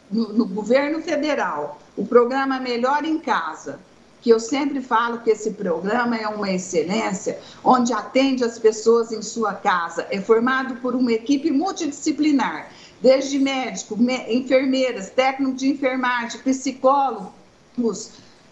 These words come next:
nutricionistas, fisioterapeutas, que vai atender as pessoas em suas casas. É de graça, é pelo sus. É um, um programa de excelência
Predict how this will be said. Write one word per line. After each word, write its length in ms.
nutricionistas, 1300
fisioterapeutas, 1400
que 100
vai 260
atender 500
as 140
pessoas 520
em 120
suas 440
casas. 600
É 120
de 140
graça, 680
é 100
pelo 300
sus. 540
É 100
um, 560
um 80
programa 720
de 120
excelência 1080